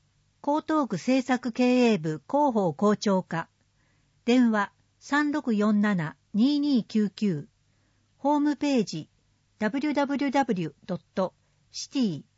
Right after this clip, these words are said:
シーアイティーワイドットコトーケーオーティーオードットエルジードット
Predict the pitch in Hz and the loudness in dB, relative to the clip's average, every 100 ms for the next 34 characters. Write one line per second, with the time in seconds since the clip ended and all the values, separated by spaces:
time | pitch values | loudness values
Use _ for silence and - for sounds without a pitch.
0 | - - 294 285 285 208 - 220 202 202 | -12 -6 -4 -2 -2 -2 -2 0 0 0
1 | 190 143 - 185 185 - - 185 - _ | -2 -4 -10 -10 -10 -10 -8 -8 -8 _
2 | _ _ _ 262 269 - 240 226 214 - | _ _ _ 0 0 0 2 2 0 -4
3 | _ _ _ - 294 302 302 214 - 220 | _ _ _ -4 -2 0 2 0 0 0
4 | 220 214 170 156 - - 185 - - 185 | 2 2 2 -2 -12 -10 -10 -8 -6 -6
5 | - _ _ _ 220 226 285 277 262 156 | -6 _ _ _ -4 -2 -2 -2 -2 -4
6 | - _ 196 185 _ 202 185 | -10 _ -8 -8 _ -4 -4